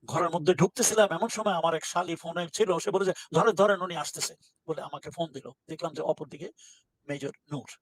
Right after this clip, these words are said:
তো মেজর নূর সাথে শাহরিয়ার আছে, কয়, "স্যার, শাহরিয়ার, আমি আপনার সাথে একটু দেখা করতে আসতে চাই, আপনি কি আছেন?" আমি বলছি, "হ্যাঁ, আছি, আসো।" ওরা চিনে আমাকে, জানে আমার কোথায় থাকি, তাও জানে। তারপরে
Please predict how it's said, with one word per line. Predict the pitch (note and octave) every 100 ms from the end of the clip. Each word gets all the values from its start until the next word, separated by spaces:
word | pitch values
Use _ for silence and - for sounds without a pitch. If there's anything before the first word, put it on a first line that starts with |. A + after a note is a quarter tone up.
| _ _ - _ _
তো | - D#3 D3+ E3
মেজর | F3+ F#3
নূর | F#3 F3+ C#4 A#3+
সাথে | - -
শাহরিয়ার | E3+ E3 F#3+ E3+
আছে, | G3
কয়, | F#3+ -
"স্যার, | F3 F3+
শাহরিয়ার, | E3+ D3+ E3+ D3+
আমি | D3+
আপনার | - F#3
সাথে | F3+ F3
একটু | E3+
দেখা | D3 D3
করতে | F3+ -
আসতে | C#3 F#3
চাই, | - G#3+
আপনি | - D#3+
কি | -
আছেন?" | - G3
আমি | F#3+
বলছি, | G3+
"হ্যাঁ, | G3+
আছি, | C4+ A#3
আসো।" | - - - _ _ -
ওরা | A#3+
চিনে | A3+ F3+
আমাকে, | C#3+ B2+ D3+
জানে | C#3+ F#3+ C#3
আমার | C#3+ - _
কোথায় | - D#3+
থাকি, | D3+ C#3
তাও | C#3+ C3
জানে। | C3+ C#3+ D3+ _ - - - - - -
তারপরে | D#3 E3 F3